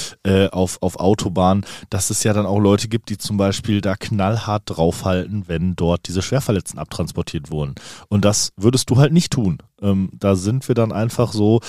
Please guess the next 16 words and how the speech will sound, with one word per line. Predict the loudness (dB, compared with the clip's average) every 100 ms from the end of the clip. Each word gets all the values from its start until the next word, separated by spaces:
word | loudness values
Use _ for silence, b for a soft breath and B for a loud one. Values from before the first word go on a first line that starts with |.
| B B
wir | 2
haben | 4
ja | 2
auch | 2
einen | -2 -4 0
Kodex, | 2 4 2 0
an | 0
dem | 2
wir | 0
uns | -2
halten, | 2 2 2 0 -2 -2 -2
ähm, | 0 0 0
und, | -2 -2
und | -6
einen | -6 -6
Pressekodex. | -6 -6 -4 0 2 2 0